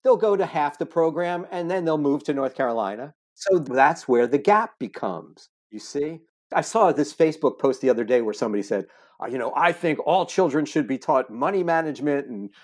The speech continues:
how to wash their clothes and all, you know, all these life skills before they graduate high school. Who agrees with me? Share and save," and <laughs> all that stuff. And I'm like, "Yeah, well, yeah, that's a great bumper sticker." But there's so much more when you look into this and see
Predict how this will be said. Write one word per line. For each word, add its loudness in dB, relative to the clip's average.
how 2
to 2
wash 4
their -2
clothes 0
and -8
all, 2
you -2
know, 2
all 6
these -4
life 2
skills -2
before 2
they 2
graduate 2
high -2
school. -10
Who 4
agrees 2
with -2
me? -14
Share -2
and -6
save," 0
and -14
<laughs> -20
all -2
that -4
stuff. -6
And -2
I'm 2
like, 0
"Yeah, 2
well, 4
yeah, 4
that's 0
a 2
great 2
bumper 0
sticker." -10
But 2
there's 0
so 2
much -2
more 2
when -4
you -2
look 2
into 0
this -2
and -4
see -2